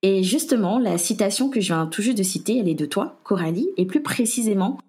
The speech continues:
de ta recherche en tant que psychologue clinicienne sur la notion d'identité. Nous avions eu le temps d'en discuter avant aujourd'hui, et il paraissait certain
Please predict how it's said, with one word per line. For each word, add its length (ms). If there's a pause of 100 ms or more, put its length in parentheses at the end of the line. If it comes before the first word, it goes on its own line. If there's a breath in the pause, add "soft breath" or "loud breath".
(320)
de 100
ta 160
recherche 540
en 60
tant 120
que 140
psychologue 460
clinicienne 720 (220 loud breath)
sur 180
la 100
notion 340
d'identité. 600 (680 loud breath)
Nous 200
avions 260
eu 60
le 120
temps 220
d'en 140
discuter 520
avant 220
aujourd'hui, 640
et 80
il 100
paraissait 420
certain 600